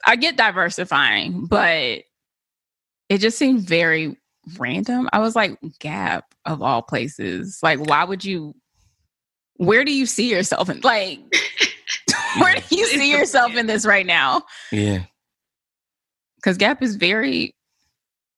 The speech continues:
Speaker 1: very white, very, like, button-, like, a little more buttoned up than Old Navy.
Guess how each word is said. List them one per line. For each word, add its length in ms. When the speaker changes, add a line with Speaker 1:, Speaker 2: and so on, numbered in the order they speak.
Speaker 1:
very 320
white, 520
very, 460
like, 440
button-, 360
like, 340
a 60
little 200
more 400
buttoned 360
up 180
than 140
Old 220
Navy. 600